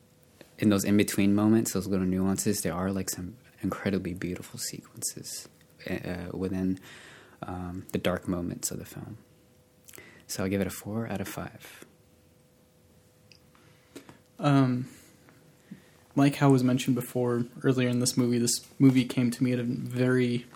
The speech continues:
Speaker 2: important time in my life. And, um, as it's been said before, um, this movie is very hard to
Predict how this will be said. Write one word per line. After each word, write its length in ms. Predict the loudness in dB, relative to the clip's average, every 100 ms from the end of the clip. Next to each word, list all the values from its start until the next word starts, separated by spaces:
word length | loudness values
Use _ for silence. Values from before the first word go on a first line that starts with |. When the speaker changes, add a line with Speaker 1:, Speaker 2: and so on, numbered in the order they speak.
| -12 -8
Speaker 2:
important 440 | -2 0 2 2
time 220 | 2 0
in 80 | 2
my 120 | 0
life. 480 | 0 0 -2 -4 -10 -20 -20 -20 -20 _ _ -2
And, 420 | 2 2 2 -2 -8 -20 -20 -20 _ -2
um, 480 | 0 2 0 -4 -6 -12 -20 _ _ _ _ -20 -20 -20 -6 4
as 180 | 6
it's 120 | 6 6
been 160 | 4
said 240 | 6 2 0
before, 420 | -2 0 0 0 -4 -8 -14 -6
um, 400 | -4 -2 -2 -6 -10 _ _ _ -20 -20 -20 -20 _ _ _ -20 _ _ _ _ _ _ _ -8
this 280 | 2 4 8
movie 280 | 10 10 10
is 120 | 10
very 300 | 6 6 6
hard 380 | 4 4 2 2
to 640 | 0 2 4 4 4 2